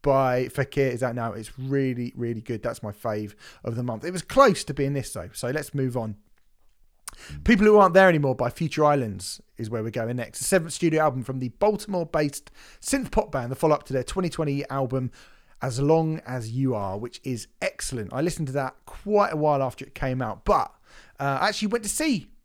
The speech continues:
Speaker 1: Future Islands this week in Kingston at the
Speaker 2: Mm.
Speaker 1: Prism. They played this album
Speaker 2: Mm.
Speaker 1: in full. And having never seen them before.
Speaker 2: Oh, wow, that's mad. 'Cause I thought you, 'cause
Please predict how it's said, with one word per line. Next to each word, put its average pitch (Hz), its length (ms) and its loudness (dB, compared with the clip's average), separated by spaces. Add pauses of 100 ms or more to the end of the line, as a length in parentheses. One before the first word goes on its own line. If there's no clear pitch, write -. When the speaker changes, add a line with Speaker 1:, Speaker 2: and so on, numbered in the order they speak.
(140)
Speaker 1:
Future 180 320 2
Islands 117 520 0
this 165 180 -2
week 160 300 -4 (760)
in 165 140 -4
Kingston 170 540 -4
at 123 80 -10
the 165 80 -8
Speaker 2:
Mm. 156 60 -10
Speaker 1:
Prism. 165 380 -2 (220)
They 165 80 -2
played 233 320 2
this 220 160 -4
album 190 300 0
Speaker 2:
Mm. 180 60 0
Speaker 1:
in 165 80 -2
full. 151 600 0 (480)
And 170 400 2
having 185 280 -2
never 233 180 2
seen 233 240 -4
them 139 140 -4
before. 117 240 -4
Speaker 2:
Oh, 220 60 4
wow, 170 260 6
that's 170 200 -2
mad. 113 240 0
'Cause 147 200 2
I - 20 -4
thought 147 160 0
you, 135 340 -6
'cause 127 140 -10